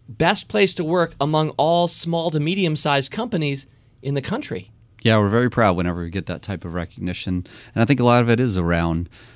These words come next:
Speaker 2: um, just not taking things for granted and trying things our own way, trying to create the environment that we wanna be in that works best for us. And, um, so for any company out there, I think that's important. Know who you are. These things won't all work perfectly for you, but maybe they give you an idea or two of things, um, that you could try.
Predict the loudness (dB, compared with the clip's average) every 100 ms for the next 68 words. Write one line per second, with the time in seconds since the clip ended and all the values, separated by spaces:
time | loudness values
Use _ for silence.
0 | -10 -4 -4 -4 -4 -2 2 2 2 0
1 | 2 0 -2 -2 0 0 0 -2 0 0
2 | 0 0 0 2 4 2 2 -4 -2 0
3 | 0 0 -2 -2 0 -2 0 0 0 -2
4 | -2 0 0 2 2 2 2 0 -2 -6
5 | -4 -4 -4 -4 -2 -2 -2 -4 -4 -6
6 | -12 -20 -20 -20 -8 -4 -2 -2 4 6
7 | 6 4 2 2 0 0 -2 -2 -2 -2
8 | -2 -2 0 0 2 4 4 4 2 0
9 | 2 2 2 0 2 0 0 0 0 -2
10 | -2 -6 -2 -4 -4 -4 -2 -2 -2 -4
11 | -6 -20 _ 0 4 2 4 2 2 0
12 | -2 -2 -2 -2 -2 -4 -4 -6 -8 -8
13 | -4 -2 -2 -2 -2 -2 -4 -4 -4